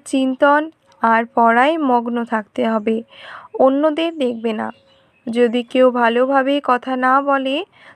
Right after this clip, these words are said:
তাহলে এক কান দিয়ে শুনে অন্য দিক দিয়ে বের করে দিতে হবে। অসন্তুষ্ট হয়ে পড়া ছেড়ে দেওয়া উচিত নয়। দু নম্বর,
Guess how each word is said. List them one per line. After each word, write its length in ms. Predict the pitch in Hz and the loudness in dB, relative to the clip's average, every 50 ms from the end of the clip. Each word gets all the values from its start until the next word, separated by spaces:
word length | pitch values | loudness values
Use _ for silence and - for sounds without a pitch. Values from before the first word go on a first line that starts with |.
| _ | _
তাহলে 440 | - 254 254 247 247 254 240 247 247 | -2 -2 0 0 -2 -2 -2 -2 -2
এক 260 | - - - 233 233 240 - | -2 -2 -4 -4 -4 -4 -4
কান 220 | - 262 254 254 | -2 -2 -2 -2
দিয়ে 220 | 247 254 254 254 254 | -2 -2 -2 -2 -2
শুনে 500 | 254 - 269 277 277 285 294 302 311 311 _ _ - - - - _ _ - | -2 -2 0 0 0 0 0 -2 -2 -4 _ _ -20 -20 -20 -20 _ _ -2
অন্য 340 | 233 240 247 247 262 262 | 0 0 2 2 2 0
দিক 280 | 247 240 247 247 240 233 | 0 0 -2 -4 -4 -6
দিয়ে 280 | 233 247 262 302 330 339 | -4 -2 0 0 0 0
বের 300 | 294 254 240 233 233 240 | 0 0 0 0 0 -2
করে 300 | - - 254 254 294 285 | -2 0 0 2 0 0
দিতে 320 | 262 247 220 - - 226 | -2 -4 -6 -4 -2 -2
হবে। 400 | 220 220 214 214 208 214 220 220 233 _ - - - - - - - - - | -2 0 -2 -2 -2 -4 -6 -8 -8 _ -20 -20 -20 -20 -20 -20 -16 -6 0
অসন্তুষ্ট 760 | - 247 254 247 - 311 320 320 302 330 320 302 - - - | 0 0 0 0 -2 -4 -4 -4 -2 -2 -2 -2 -2 -2 -2
হয়ে 380 | 311 311 294 302 294 269 269 294 294 _ | 0 2 4 6 6 6 4 4 0 _
পড়া 360 | - 269 254 254 262 285 302 294 | 0 0 2 2 2 2 0 0
ছেড়ে 360 | - - - 277 269 277 277 | -2 -4 -2 0 2 2 2
দেওয়া 240 | 277 285 285 302 302 | 2 2 4 4 2
উচিত 420 | 294 277 262 - - 269 247 226 - - | 2 0 -4 -6 -6 -6 -6 -6 -6 -6
নয়। 220 | 220 220 226 226 233 _ _ - - - - - - - _ _ - | -6 -4 -6 -6 -10 _ _ -20 -20 -20 -20 -20 -20 -20 _ _ -6
দু 180 | 226 254 262 269 | -2 0 2 2
নম্বর, 500 | 254 247 226 220 214 214 233 247 277 | 2 2 2 0 0 -2 0 0 0